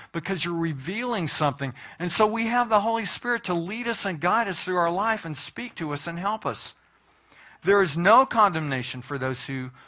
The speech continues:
belong to Christ Jesus. And because you belong to him, the power of the life-giving Spirit has freed you from the power of sin that leads to death.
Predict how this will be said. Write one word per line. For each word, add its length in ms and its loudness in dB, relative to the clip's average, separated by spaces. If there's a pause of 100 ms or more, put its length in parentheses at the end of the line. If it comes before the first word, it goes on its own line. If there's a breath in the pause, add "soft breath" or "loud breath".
belong 320 2
to 80 -8
Christ 380 -4
Jesus. 380 -8
And 180 0
because 480 0
you 140 -6
belong 540 6
to 120 -2
him, 380 -2 (380 loud breath)
the 180 2
power 640 8
of 280 4
the 100 0
life-giving 960 2
Spirit 720 -4 (320 soft breath)
has 240 -6
freed 480 -10
you 100 -8
from 240 -10
the 100 -6
power 360 -2
of 100 -10
sin 500 -6 (260 soft breath)
that 140 -4
leads 440 -8
to 120 -8
death. 520 -8